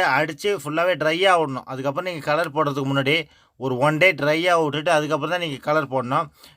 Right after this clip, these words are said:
ஏன்னா, இது பிரைமர் கூட நீங்க க-, ட்ரை ஆகிறதுக்கு முன்னாடி கலர் போட்டீங்கன்னா என்ன ஆகும்னா, சீக்கிரமா பெயிண்ட் எல்லாமே உரிய ஆரம்பிச்சிடும். அதுக்காக தான் வந்து ஃபுல்லாவே ட்ரை ஆகணும். ஒரு கோடு ஃபுல்லாவே ட்ரை ஆயிட்டு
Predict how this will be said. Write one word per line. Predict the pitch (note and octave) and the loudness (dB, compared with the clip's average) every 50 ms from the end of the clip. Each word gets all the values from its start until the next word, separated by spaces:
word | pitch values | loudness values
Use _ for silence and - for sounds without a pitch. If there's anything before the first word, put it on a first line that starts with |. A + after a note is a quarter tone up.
| _ | _
ஏன்னா, | A#2+ C3 D3 F3 F3+ | -6 -2 0 2 2
இது | E3+ D#3 C#3+ C3+ | 2 2 0 0
பிரைமர் | - D3 D#3 F3+ F#3+ F#3+ G3 F#3 | 0 2 2 2 4 2 0 0
கூட | D3 D#3+ E3 E3+ E3+ | 0 -2 -2 -2 -2
நீங்க | E3 D#3+ D3+ D3+ | -2 -2 -2 -4
க-, | C#3+ C#3+ D3 C#3+ C#3 | -2 0 0 0 0
ட்ரை | A#2+ C3+ D3+ E3 | 2 2 2 4
ஆகிறதுக்கு | F3+ F#3 F#3 F3 D3 D#3+ D3 | 4 4 4 2 0 -2 -4
முன்னாடி | D#3 D#3+ E3 E3+ E3 | -2 -2 0 -2 0
கலர் | C#3 D#3 D#3 E3 F3 E3 | 2 2 2 2 2 0
போட்டீங்கன்னா | C#3+ D#3 D3 D#3 D#3+ E3+ D#3+ | 0 0 0 0 0 0 0
என்ன | D3+ D#3+ E3 | 4 4 4
ஆகும்னா, | D#3+ D#3 E3+ E3+ C#3+ | 4 4 0 -4 -6
சீக்கிரமா | - D#3+ D#3+ D#3 D#3+ F3 E3+ | -6 -6 -4 -2 -2 -2 -2
பெயிண்ட் | C#3 - D#3+ E3 D#3+ E3 | -2 -2 -4 -2 -2 -2
எல்லாமே | D#3 D3+ D#3 D#3+ D#3 | -2 0 -2 -2 -2
உரிய | C#3+ D#3 F3 F3+ F3 | -2 2 4 4 4
ஆரம்பிச்சிடும். | D#3+ C#3+ C3 A#2+ - - A#2 A2+ - _ _ _ _ _ _ _ _ _ | 4 4 0 -4 -8 -10 -10 -12 -12 _ _ _ _ _ _ _ _ _
அதுக்காக | A2 A#2+ C3+ D3 D3+ | -6 -2 0 0 2
தான் | C#3+ F3 F3+ E3+ | 4 4 4 4
வந்து | D#3 D3+ E3 F#3+ F#3 | 4 2 2 2 2
ஃபுல்லாவே | - - C3+ C3+ C3+ C#3+ D#3 E3 F3 F#3 F3 | 0 -2 -6 -4 -2 0 2 2 2 2 2
ட்ரை | C#3+ D3 D3+ D#3 | 2 2 2 4
ஆகணும். | E3+ F3 E3 D3 C3 - - _ _ | 4 4 4 2 0 -4 -10 _ _
ஒரு | - A#2+ A#2 A2+ | -14 -12 -10 -6
கோடு | A#2+ E3 F3 E3+ | -4 -4 -4 -4
ஃபுல்லாவே | - C#3+ D3 D3+ D#3 E3 E3 | -4 0 2 2 4 4 2
ட்ரை | C#3+ C#3+ C#3+ D3 D#3+ | 2 2 4 4 4
ஆயிட்டு | E3 D#3+ D3 C3+ D3+ | 4 4 4 2 0